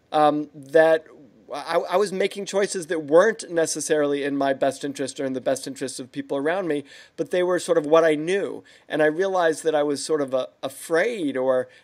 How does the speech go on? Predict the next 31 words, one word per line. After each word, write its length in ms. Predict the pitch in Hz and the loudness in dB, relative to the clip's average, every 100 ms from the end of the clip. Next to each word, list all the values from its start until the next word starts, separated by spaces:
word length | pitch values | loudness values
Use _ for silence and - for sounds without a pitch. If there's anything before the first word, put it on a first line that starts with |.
| - | -14
not 600 | 143 156 165 196 220 - | -10 -4 -2 -2 -4 -8
fully 760 | - _ - 196 190 185 170 | -20 _ -4 0 0 0 0
moving 540 | 151 151 160 165 156 151 | 0 -2 -4 -2 -2 0
into 500 | 151 165 - 143 131 | 0 -2 -4 -4 -2
what 160 | 127 | -2
was 180 | 123 117 | -4 -6
needed 320 | 123 135 135 | -4 -2 -2
in 100 | 123 | -4
that 180 | 120 117 | -6 -6
moment. 440 | 135 180 156 117 - - - _ - | -2 -2 -2 -6 -10 -20 -20 _ -6
And 340 | 147 143 139 139 | 0 2 0 -2
I 120 | 147 | -4
was 200 | 143 127 | -4 -8
really 840 | 131 135 139 165 170 165 151 143 | -16 -16 -12 -8 -2 0 0 0
interested 560 | 139 151 135 - 123 120 | -4 -6 -10 -4 -4 -4
in 580 | - 131 123 120 120 117 _ _ _ _ - | -6 -2 -2 -2 -8 -12 _ _ _ _ -16
what 300 | 139 151 156 | 4 6 8
was 260 | 151 143 | 8 6
it 120 | 151 - | 4 -2
that 140 | 127 | -6
stops 420 | - 131 120 - | -2 -2 -2 -4
me. 200 | 127 127 | -6 -4
You 140 | 117 151 | -4 -4
know, 200 | 170 175 | -4 -4
e-, 60 | 196 202 | -4 -2
every 280 | 202 208 226 | 0 0 0
book 340 | 165 175 170 | 6 8 10
I 380 | 160 143 127 120 - - _ | 8 8 8 6 -4 -20 _
write, 720 | 131 131 143 131 107 107 - - _ _ _ _ | -6 4 6 6 4 -4 -16 -20 _ _ _ _
I 160 | 139 139 | 2 2
write 520 | 139 147 151 156 151 | 4 6 6 2 -4